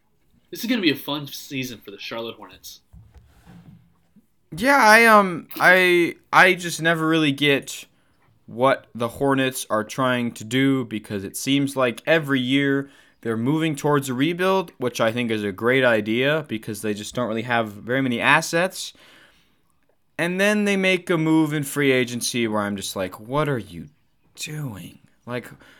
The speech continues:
Speaker 2: why do you give Gordon Hayward thirty million dollars? He doesn't fit your timeline. You have no use for Gordon Hayward at thirty million dollars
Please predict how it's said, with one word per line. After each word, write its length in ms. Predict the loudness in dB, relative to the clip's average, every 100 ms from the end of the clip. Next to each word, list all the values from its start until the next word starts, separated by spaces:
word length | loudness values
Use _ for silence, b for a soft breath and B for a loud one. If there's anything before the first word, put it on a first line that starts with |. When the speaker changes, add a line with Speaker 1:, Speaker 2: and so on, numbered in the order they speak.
| b b b -20 -16
Speaker 2:
why 440 | -8 2 4 4
do 80 | 4
you 200 | 2 0
give 300 | 2 2 2
Gordon 320 | 0 2 2
Hayward 440 | 0 -2 -2 -4 -4
thirty 320 | -4 -4 -2
million 260 | -2 -2
dollars? 360 | 0 0 0 -2
He 100 | -2
doesn't 200 | -2 -2
fit 200 | -2 0
your 120 | 0
timeline. 720 | 2 2 2 0 0 0 -2 -8
You 200 | -2 4
have 280 | 6 4 2
no 320 | 2 4 4
use 380 | 2 0 -2 -2
for 200 | -2 0
Gordon 380 | 2 2 2 -2
Hayward 460 | -4 -4 -4 -4
at 200 | -6 -4
thirty 400 | 0 2 2 2
million 500 | 2 2 2 0 0
dollars 760 | 2 4 4 2 -4 -8 -12 -16